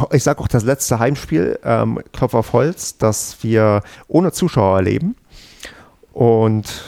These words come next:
dann gucken wir mal, ob wir nächste Woche schon sagen können, wer unser neuer Trainer wird.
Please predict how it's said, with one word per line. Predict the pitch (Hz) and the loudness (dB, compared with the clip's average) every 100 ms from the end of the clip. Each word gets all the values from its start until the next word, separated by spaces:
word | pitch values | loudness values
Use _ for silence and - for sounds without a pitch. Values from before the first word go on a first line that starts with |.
| - - | -20 -4
dann | 101 95 120 151 147 - _ - _ | 0 0 0 -2 -4 -10 _ -20 _
gucken | - 156 131 | -6 -2 0
wir | |
mal, | 123 123 | 2 2
ob | - 123 | 0 0
wir | 123 | 0
nächste | 123 - 123 | 0 -2 -2
Woche | 117 | -4
schon | 117 120 | -2 0
sagen | 113 123 | 0 0
können, | 135 123 | 0 0
wer | 113 | 0
unser | 113 | 0
neuer | 113 113 | 0 0
Trainer | 117 127 104 | -2 -4 -6
wird. | - - | -8 -16